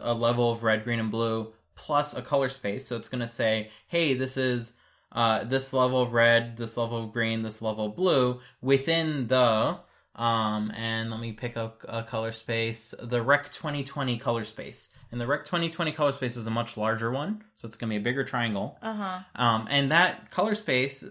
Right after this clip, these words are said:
Speaker 1: that color does not fit within the display P three color space that we're looking at currently. So it's gonna find the closest color within the triangle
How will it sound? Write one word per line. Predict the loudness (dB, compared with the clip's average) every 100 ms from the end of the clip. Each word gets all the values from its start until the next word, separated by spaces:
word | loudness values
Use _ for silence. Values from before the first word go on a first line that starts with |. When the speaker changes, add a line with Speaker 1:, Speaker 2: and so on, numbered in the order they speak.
| -12
Speaker 1:
that | 2 2 2
color | -2 0 2 0
does | 0
not | 0 0 -2 -8
fit | -14 -18 -4 -2 -2 -8
within | -6 -4 0 0 0 0
the | -2
display | -4 -4 -4 -6 -6
P | -6 -8
three | -6 -6
color | -4 -4 -4
space | -6 -8
that | -6
we're | -6 -6
looking | -6 -8 -6
at | -6 -6
currently. | -8 -4 -4 -6 -10 _ _ _
So | 0 2
it's | 2
gonna | 0 -2 -4
find | 0 2 4 2
the | -2
closest | -6 -2 -2 -2 -8 -4
color | 0 0 0
within | -2 0 0
the | 0
triangle | 0 0 0 -2 -4 -8